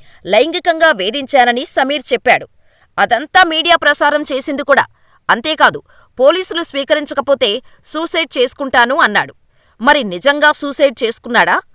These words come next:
ఆ అబ్బాయి ఎక్కడ ఉన్నాడు? మీడియా అతని గురించి ఎందుకు ఆరా తీయటం లేదు? నేను బెదిరింపులకు భయపడే అమ్మాయిని కాదు.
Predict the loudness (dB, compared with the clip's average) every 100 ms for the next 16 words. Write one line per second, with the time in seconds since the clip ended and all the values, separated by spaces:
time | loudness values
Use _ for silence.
0 | _ _ _ _ 4 4 4 4 4 2
1 | 2 2 4 2 2 -4 _ _ _ _
2 | -6 -4 -2 2 4 4 2 -4 -6 -6
3 | -4 -4 -4 0 4 6 4 2 -4 -4
4 | -2 -4 -6 -16 _ _ _ _ _ -10
5 | -6 -4 -4 -4 -2 -4 0 0 0 0
6 | -2 0 0 2 2 0 0 -2 -2 -4